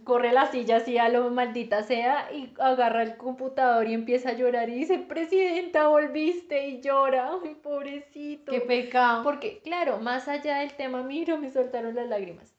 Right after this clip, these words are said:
Speaker 1: Mm, más allá del tema de su trabajo y todo, él también se preocupaba por ella como
Speaker 2: Ujú.
Speaker 1: persona, ¿sí? Como, como ser humano, ¿sí? O sea,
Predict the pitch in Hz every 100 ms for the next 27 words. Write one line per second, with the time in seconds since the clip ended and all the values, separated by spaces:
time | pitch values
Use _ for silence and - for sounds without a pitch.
0 | _ 233 240 233 226 220 _ 240 254 262
1 | 269 277 277 277 285 269 269 277 285 285
2 | 262 240 214 202 202 226 226 240 208 208
3 | - _ _ 254 240 233 233 226 240 247
4 | 240 254 254 202 185 185 180 214 285 277
5 | 196 - 214 214 214 208 220 311 240 202
6 | 247 453 _ 294 262 226 214 180 - _
7 | _ _ _ _ _ _ - 262 233 214
8 | 208 - - - - 247 233 240 294 247
9 | 196 - 320 262 226 190 -